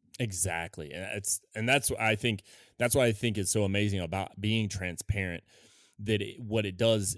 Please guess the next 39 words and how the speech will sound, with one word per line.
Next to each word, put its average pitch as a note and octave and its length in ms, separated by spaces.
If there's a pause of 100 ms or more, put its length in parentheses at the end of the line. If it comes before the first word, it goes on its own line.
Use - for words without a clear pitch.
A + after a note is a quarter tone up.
is, G#2+ 320
and C#3+ 160
we're C3 100
gonna, C#3 300
we're A#2+ 160
probably G3+ 300
gonna F#3+ 140
use B2+ 220
this A#2 160
word G#2 240
multiple G2 360
times. G#2+ 420
I G#2 60
know G#2+ 180
we're D3 140
gonna C3 140
use A#2 260
it A#2+ 100
here A2 280
in F#2 380
the G#2 120
point A2+ 260
number F#2+ 220
four, A#2 440
and G#2 200
we're G2+ 80
gonna G2+ 120
use G2 260
it - 60
when F#2+ 140
we F#2 80
get F#2 140
into F#2 420 (380)
how G2 260
to F#2+ 160
create F2 400
it, - 140
but G#2+ 160 (260)
trust. - 640